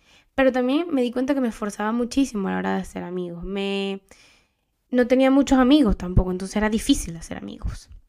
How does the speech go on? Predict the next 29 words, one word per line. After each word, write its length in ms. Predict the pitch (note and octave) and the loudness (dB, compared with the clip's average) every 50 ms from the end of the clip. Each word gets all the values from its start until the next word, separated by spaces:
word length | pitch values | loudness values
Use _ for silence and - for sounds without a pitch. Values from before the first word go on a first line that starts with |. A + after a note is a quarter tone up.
| _ _ _ _ _ _ _ _ _ _ _ _ _ _ _ _ _ _ - - | _ _ _ _ _ _ _ _ _ _ _ _ _ _ _ _ _ _ -8 -2
Pero 160 | C4+ C#4 C#4 | 2 2 4
me 100 | C#4+ C#4+ | 6 6
di 120 | D4+ D#4 D4+ | 6 4 4
cuenta 420 | D4 C#4 C4+ C4 C#4 D#4+ E4 D#4+ - - - _ _ _ | 4 2 2 2 2 0 -2 -4 -10 -20 -20 _ _ _
que 160 | - B3+ A#3+ | 0 2 2
hubo 120 | A#3 C4 | 4 6
un 100 | C#4+ C#4+ | 6 6
momento 400 | C#4+ B3+ A#3+ A#3+ A#3+ B3 A3+ - | 6 4 4 2 0 0 -2 -2
en 180 | - - C4 A3+ | -2 -2 -4 -4
que 120 | - A3+ | -4 -4
me 120 | G#3+ G#3 G#3 | -4 -4 -6
cerré 520 | - - G3+ G3 G3+ G3+ G#3 B3 D4 - _ - | -6 -8 -10 -8 -6 -6 -6 -6 -8 -10 _ -4
un 160 | C4+ C4 C4 | 0 2 2
montón 880 | C4+ C4+ C4 C4 C4 B3 B3+ - C4 B3 B3+ B3+ B3+ B3+ C#4 D4 - - | 2 2 2 0 -2 -2 -4 -2 -2 0 0 0 0 -2 -4 -8 -8 -6
a 160 | - C4+ C4 | -4 -4 -4
todo 300 | B3+ - B3+ C4 C4+ C4+ D4 | -4 -2 0 0 0 0 0
y 120 | C4+ B3+ | -2 -2
dije, 240 | A3+ A#3 G#3 A3 G#3+ | -2 -2 -4 -4 -6
"¿Sabes 340 | - - A3+ A3+ A3+ G#3+ - | -6 -6 -6 -6 -6 -8 -10
qué? 300 | - - C4+ D4+ D4 - | -10 -8 -8 -8 -8 -10
Yo 220 | B3+ G#3+ A3+ G#3+ - _ - | -10 -8 -8 -8 -8 _ -12
necesito 640 | - A#3+ A#3+ A3+ - - - A3 G#3 - C#4 D4+ | -10 -8 -8 -8 -12 -16 -20 -16 -14 -12 -12 -10
aprender 380 | - - A3 - A3 G#3+ G#3 G3 | -10 -8 -6 -4 -4 -4 -6 -8
a 20 | |
estar 220 | F#3+ - - A3 G#3 | -10 -10 -12 -12 -8
sola". 260 | - C#4 A#3+ G3+ F3+ | -6 -6 -6 -6 -6
También 280 | - G#3 G#3+ G#3+ G#3+ G#3+ | -8 -8 -8 -8 -8 -8
es 40 | |
que 220 | - C4 C4 C4 | -6 -8 -8 -8